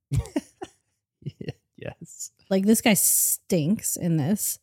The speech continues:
Speaker 1: Yeah.
Speaker 2: Real villain.
Speaker 1: Such a weasel. Such a wiener. They call him so many things. We watched it with subtitles. It was really good.
Speaker 2: And a lot of "loser." <laughs>
Speaker 1: <laughs> I love that. I love when Dusty is just chirping them when they roll by and he pops in the window and is like, "Give me a kiss, man." <laughs>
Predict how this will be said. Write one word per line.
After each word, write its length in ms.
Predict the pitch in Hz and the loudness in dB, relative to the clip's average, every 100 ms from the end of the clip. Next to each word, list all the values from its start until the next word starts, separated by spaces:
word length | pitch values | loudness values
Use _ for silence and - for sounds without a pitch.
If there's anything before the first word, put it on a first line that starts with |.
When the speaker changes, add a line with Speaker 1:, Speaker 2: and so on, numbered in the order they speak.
| _ _ _ _ _ | _ _ _ _ _
Speaker 1:
Yeah. 200 | 110 95 | 2 4
Speaker 2:
Real 220 | 208 220 214 | 6 6 6
villain. 440 | 190 165 156 202 | 4 4 2 0
Speaker 1:
Such 320 | 226 123 113 | 4 4 6
a 80 | 98 | 2
weasel. 540 | 92 95 95 95 87 117 | 2 2 2 2 0 0
Such 180 | 139 127 | 2 2
a 60 | 113 | 2
wiener. 360 | 98 95 92 | 2 2 2
They 180 | 95 123 | 4 4
call 220 | - 143 | 6 6
him 100 | 147 | 6
so 140 | - 95 | 4 2
many 160 | 92 | 2
things. 480 | - 80 71 113 - | 0 -4 -4 -8 -4
We 120 | 110 | 0
watched 280 | 98 98 - | 2 2 0
it 60 | 107 | 0
with 100 | 98 | 0
subtitles. 580 | 76 - 73 64 - | -4 -4 -6 -4 -6
It 80 | - | -6
was 140 | 80 - | -6 -6
really 260 | 71 71 - | -6 -6 -8
good. 340 | - 117 123 _ | -10 -12 -14 _
Speaker 2:
And 80 | 214 | 0
a 60 | 202 | 2
lot 200 | 196 190 | 2 0
of 100 | 180 | 0
"loser." 840 | 175 302 453 392 269 302 254 233 - - | 6 8 10 8 6 6 6 4 2 2
<laughs> 280 | 277 - 294 | 2 2 -2
Speaker 1:
<laughs> 280 | - - - | -4 -2 2
I 120 | 127 | 2
love 280 | 117 117 135 | 4 2 0
that. 260 | 53 - - - - | -2 -4 -10 0 6
I 80 | |
love 540 | 135 139 151 156 151 143 | 8 12 12 12 10 6
when 160 | 131 | 6
Dusty 440 | 120 120 - 135 120 | 6 6 6 6 6
is 140 | 117 | 6
just 200 | 113 - | 2 0
chirping 380 | - 107 123 113 | 2 4 6 6
them 200 | 110 113 | 8 8
when 120 | 110 | 8
they 120 | 104 | 6
roll 260 | 101 104 104 | 6 6 6
by 300 | 98 98 113 | 6 6 4
and 220 | 117 104 | 4 4
he 180 | 104 104 | 4 4
pops 280 | - 107 - | 4 2 4
in 40 | 113 | 4
the 60 | |
window 140 | 104 110 | 4 4
and 20 | |
is 60 | |
like, 100 | 113 | 2
"Give 80 | 147 | 4
me 80 | 175 | 6
a 40 | 247 | 6
kiss, 300 | 151 208 - | 4 2 0
man." 220 | - | -2
<laughs> 60 | - | -2